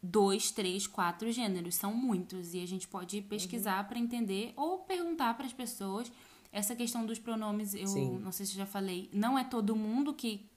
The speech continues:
Speaker 1: quer ser chamado por pronome neutro, realmente vai depender de quem é, e aí, enfim, a gente tem que descobrir, perguntar e ver o que a pessoa prefere, enfim, normal, como ter um, sei lá, você querer ser chamado pelo seu primeiro nome, pelo seu segundo nome.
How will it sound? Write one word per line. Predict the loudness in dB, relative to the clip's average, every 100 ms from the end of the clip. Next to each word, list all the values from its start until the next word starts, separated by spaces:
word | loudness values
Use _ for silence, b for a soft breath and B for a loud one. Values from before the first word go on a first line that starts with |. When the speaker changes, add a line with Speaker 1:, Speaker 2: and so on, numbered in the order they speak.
| -8
Speaker 1:
quer | -2 -2
ser | -2 -2
chamado | -2 -2 -2 -4
por | -2 0 0 -4
pronome | -2 0 0 0
neutro, | 0 -2 -4 -2
realmente | -2 -2 -4 -4
vai | -6
depender | -4 -4 -4 -4 -4
de | -4
quem | -4 -2
é, | -2 -2
e | -2
aí, | -2 -2 -4
enfim, | -4 -2 -2
a |
gente | -2 -4
tem | -6
que | -4
descobrir, | -4 0 0 0 -2 B B B B
perguntar | 0 0 4 4 6
e | 4
ver | 0
o |
que | -2 -2 0
a |
pessoa | 0 0 2
prefere, | 2 4 4 4
enfim, | 2 2 0 -2 -10 -2
normal, | 2 6 8 10 8 4
como | -2 0 2 2 0 -2 -8 B B B _ -6 -2 -2 -2 2
ter | 4 6
um, | 4 4 2 2
sei | 2
lá, | 4 4
você | 2 0
querer | 0 0 2 0
ser | 0
chamado | 0 0 2 2 0 -4 -8 -2
pelo | 0 2
seu | 2
primeiro | 2 2 4
nome, | 4 4 4
pelo | 2
seu | 0 -2
segundo | -2 -2 0
nome. | 0 -2